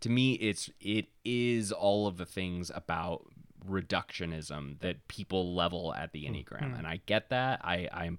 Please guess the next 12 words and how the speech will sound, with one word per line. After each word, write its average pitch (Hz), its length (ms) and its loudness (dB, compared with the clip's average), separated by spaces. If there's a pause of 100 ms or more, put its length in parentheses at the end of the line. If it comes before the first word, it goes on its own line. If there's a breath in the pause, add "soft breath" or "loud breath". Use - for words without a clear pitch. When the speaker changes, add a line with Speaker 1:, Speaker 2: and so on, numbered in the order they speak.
(140)
Speaker 1:
fully 107 280 2
on 85 180 0
board 76 260 -6
with 58 140 -12
Speaker 2:
Hmm. - 60 -8
Speaker 1:
that. 62 260 -4 (640 loud breath)
Speaker 3:
Yeah. 135 180 -4 (320)
Speaker 2:
That's 113 140 -4
good. 113 200 4 (220)
I 113 60 -2
like 107 160 2
that. 98 160 -2